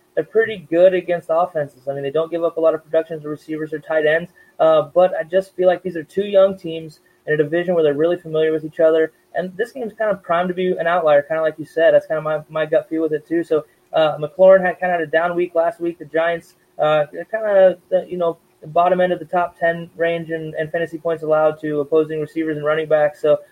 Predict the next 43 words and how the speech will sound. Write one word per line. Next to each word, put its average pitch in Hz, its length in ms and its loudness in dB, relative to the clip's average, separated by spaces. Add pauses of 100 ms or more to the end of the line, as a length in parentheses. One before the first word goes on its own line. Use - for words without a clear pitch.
(160)
I 190 40 0
don't 185 160 6
see 202 100 -4
McLaurin 185 420 2
getting 175 180 -4
held 170 240 2
down. 170 220 0
I 175 60 2
think 170 240 -8
Gibson 170 400 -8 (220)
could 165 80 -2
have 165 140 2
a 160 60 -6
big 165 260 -6
day. 175 260 4 (240)
I 214 80 -2
kinda 302 240 2
like 185 240 4
Kyle 175 300 2
Allen. 156 320 4
I 147 60 0
mean, 151 200 -6
he's, 180 260 -8 (240)
he's 180 120 -10
not 226 120 4
a 185 60 2
great 170 360 2
quarterback, 214 540 2
but 180 160 0
he's 196 160 -4
serviceable 185 480 2
in 185 60 4
a 180 40 0
way 180 220 4
that 175 240 0
the 151 80 -8
team 175 240 -8
can 165 140 -8
still, 165 420 0 (240)
uh, 151 280 4
they 170 120 -4
can 190 120 -10
still 185 360 2